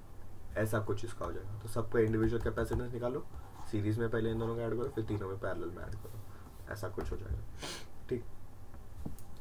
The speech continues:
ये हो गया। Now, sharing of capacitors,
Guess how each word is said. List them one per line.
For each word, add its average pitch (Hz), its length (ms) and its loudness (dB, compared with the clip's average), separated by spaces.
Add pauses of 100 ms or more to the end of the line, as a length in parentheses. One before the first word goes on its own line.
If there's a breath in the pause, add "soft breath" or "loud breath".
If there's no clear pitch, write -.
(300)
ये 104 140 6
हो 117 160 8
गया। 113 200 6 (540)
Now, 127 100 2 (200)
sharing 127 440 6
of 127 100 0
capacitors, 113 560 2